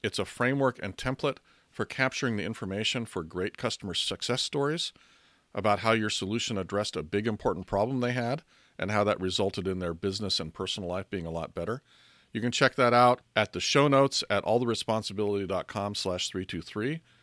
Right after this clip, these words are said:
where there's a link, or you can simply go to all the responsibility dot com slash stories,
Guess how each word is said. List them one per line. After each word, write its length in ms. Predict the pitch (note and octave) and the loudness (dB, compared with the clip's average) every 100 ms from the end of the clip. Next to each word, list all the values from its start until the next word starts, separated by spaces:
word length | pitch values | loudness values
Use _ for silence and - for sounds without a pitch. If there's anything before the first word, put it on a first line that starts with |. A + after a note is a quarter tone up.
| _ | _
where 140 | - E2+ | -6 -2
there's 180 | F2 F#2 | -2 -2
a 60 | |
link, 320 | F#2 C3+ E3+ _ _ _ - | 0 -2 -2 _ _ _ -2
or 80 | |
you 80 | G#2+ | -2
can 120 | G#2 | -2
simply 380 | G2+ E3+ F#3 F#3+ | -2 -2 -2 0
go 200 | A#2 A2+ | 4 4
to 360 | - A2 G2+ G#2 _ | 2 0 0 -4 _
all 160 | G#2+ A#2+ | 0 2
the 80 | A#2+ | 2
responsibility 800 | A2 - G#2+ - G#2 G#2 G2 F#2 | -2 -2 -2 -2 -4 -2 -2 -2
dot 180 | F2 | -4
com 300 | - G#2+ F#2+ | -4 -6 -4
slash 320 | - F2+ D#2+ - | -4 -6 -4 -4
stories, 720 | - C3+ D3 E2+ F#2 - | -2 0 2 0 -2 -4